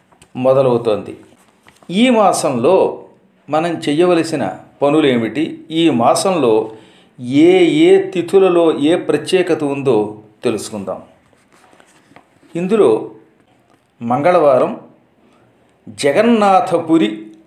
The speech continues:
అని పిలువబడే ప్రసిద్ధ క్షేత్రంలో జగన్నాథునికి రథయాత్ర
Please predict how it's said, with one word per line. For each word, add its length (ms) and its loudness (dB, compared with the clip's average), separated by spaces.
అని 180 2
పిలువబడే 600 2
ప్రసిద్ధ 580 -2
క్షేత్రంలో 920 0
జగన్నాథునికి 1080 -2
రథయాత్ర 880 -2